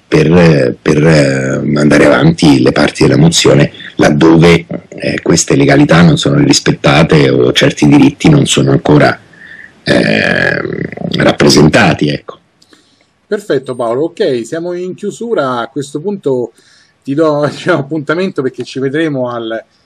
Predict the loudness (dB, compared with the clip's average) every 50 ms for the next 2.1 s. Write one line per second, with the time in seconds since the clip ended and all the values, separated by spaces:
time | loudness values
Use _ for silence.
0 | _ _ _ -16 -12 -10 -10 -10 -10 -8 -8 -6 -4 -4 -2 -2 -2 -2 -2 -2
1 | -4 -4 -4 -4 -4 -6 -6 -8 -8 -8 -10 -10 -8 -8 -6 -6 -6 -4 -4 -4
2 | -4 -6